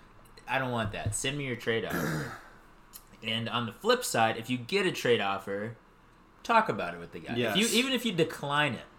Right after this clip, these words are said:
Speaker 1: say, explain to them why, and if, if you want to, explain to them what they'd have to do to make it work. That sort of thing. So,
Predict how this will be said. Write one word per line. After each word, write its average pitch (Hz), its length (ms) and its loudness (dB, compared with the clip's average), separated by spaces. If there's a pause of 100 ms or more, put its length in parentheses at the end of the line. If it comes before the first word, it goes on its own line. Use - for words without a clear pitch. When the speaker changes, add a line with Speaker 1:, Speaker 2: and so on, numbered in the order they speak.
(320)
Speaker 1:
say, 151 360 2
explain 160 500 -2
to 156 40 -2
them 123 240 -4
why, 101 640 2 (640)
and 127 320 0
if, 127 340 -4
if 131 220 -4
you 127 100 2
want 139 320 0
to, 117 200 -2
explain 123 260 -4
to 120 60 -2
them 117 100 -2
what 117 140 -2
they'd 117 140 2
have 110 180 2
to 107 80 -8
do 104 460 -4 (100)
to 117 100 -6
make 107 260 -4
it 85 100 -12
work. 92 360 -8 (220)
That 110 200 0
sort 85 160 -10
of - 60 -16
thing. - 120 -20 (380)
So, - 280 -10